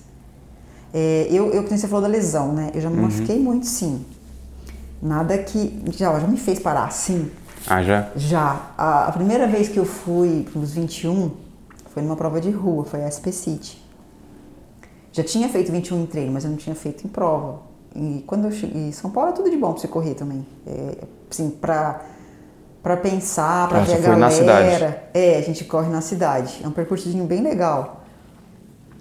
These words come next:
Speaker 1: E, só que chegou no, no, no terceiro quilômetro, eu comecei a sentir meu joelho. Na época eu não fazia performance, não falei, tava conhece-, tava conhecendo as corridas.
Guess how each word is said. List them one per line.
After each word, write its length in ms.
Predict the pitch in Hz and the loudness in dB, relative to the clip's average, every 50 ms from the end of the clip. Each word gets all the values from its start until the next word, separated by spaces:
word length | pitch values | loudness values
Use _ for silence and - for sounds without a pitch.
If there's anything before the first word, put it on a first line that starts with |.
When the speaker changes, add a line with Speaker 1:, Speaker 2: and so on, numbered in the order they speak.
| - - - - - - - - - - - - - - | -20 -20 -20 -20 -20 -20 -20 -20 -20 -20 -20 -14 -6 -2
Speaker 1:
E, 1160 | 165 170 170 175 175 170 170 170 165 165 160 160 160 160 156 151 151 143 139 - - - - - - - - - - | 0 2 2 2 2 4 4 4 4 4 4 4 4 4 4 2 2 0 0 -4 -6 -12 -18 -20 -20 -20 -20 -18 -10
só 180 | - - 208 202 | -4 -2 -2 -2
que 120 | 202 202 - - | -2 -4 -6 -4
chegou 200 | - 226 208 214 | -4 0 0 2
no, 80 | 214 208 | 2 2
no, 160 | 180 185 196 | 2 0 0
no 260 | 196 208 196 170 190 | 0 0 -2 -2 0
terceiro 360 | 202 220 208 214 - 330 349 302 | -2 0 -2 0 0 0 -2 -2
quilômetro, 580 | - 233 185 185 202 240 240 220 196 196 - | -2 -2 0 2 2 2 2 2 0 -2 -4
eu 40 | - | -4
comecei 280 | - 196 196 202 202 196 | -2 -2 -2 -2 -2 -4
a 40 | |
sentir 240 | 196 - 196 - - | -4 -4 -4 -2 -2
meu 100 | 185 180 | -2 -2
joelho. 340 | 190 208 196 170 156 156 - - - - - - - - - - - - - - - - - - | 0 0 0 0 -2 -4 -6 -12 -20 -20 -20 -20 -20 -20 -20 -20 -20 -20 -20 -20 -20 -20 -12 -4
Na 140 | - 226 240 | -2 0 2
época 260 | 214 220 233 - - 277 | 4 2 2 2 0 0
eu 40 | |
não 60 | 311 302 | 0 0
fazia 220 | - 277 277 349 | 0 0 0 0
performance, 440 | - 294 262 - - 170 156 151 - | 0 0 -2 0 -2 -2 -2 -2 -6
não 80 | 226 | -6
falei, 160 | - 240 190 - | -4 -2 -2 -2
tava 200 | 214 240 311 311 | 0 -2 -2 -2
conhece-, 720 | - - - 302 359 453 453 - - - - - 349 339 | -4 -6 -4 -4 -4 -4 -4 -4 -2 -4 -2 -2 -2 -4
tava 240 | - - 320 320 320 - - - - | -2 -4 -4 -4 -4 -6 -8 -16 -4
conhecendo 380 | - 254 240 240 240 240 339 381 | -2 0 0 0 0 0 0 0
as 80 | 359 | 0
corridas. 840 | - - 392 294 254 220 220 165 143 131 - - - - - - - | 0 0 2 2 2 2 2 0 0 -2 -2 0 0 0 -2 -4 -8